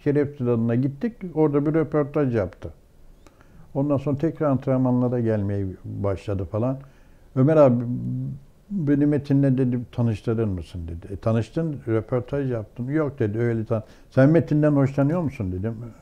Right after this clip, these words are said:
"Evet," dedi, "hoşlanıyorum," dedi. "Bak, sana bir şey söyleyeyim," dedim.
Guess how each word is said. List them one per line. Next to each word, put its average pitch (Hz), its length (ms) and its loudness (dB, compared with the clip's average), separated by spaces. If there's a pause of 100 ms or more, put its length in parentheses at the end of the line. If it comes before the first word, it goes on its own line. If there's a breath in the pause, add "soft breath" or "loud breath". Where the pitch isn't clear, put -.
"Evet," 113 320 0
dedi, 92 160 -6
"hoşlanıyorum," 107 800 -2
dedi. 78 260 -12 (1500 soft breath)
"Bak, 123 140 0 (160)
sana 135 240 2
bir 113 40 2
şey 131 180 0
söyleyeyim," 90 460 -2
dedim. 82 240 -12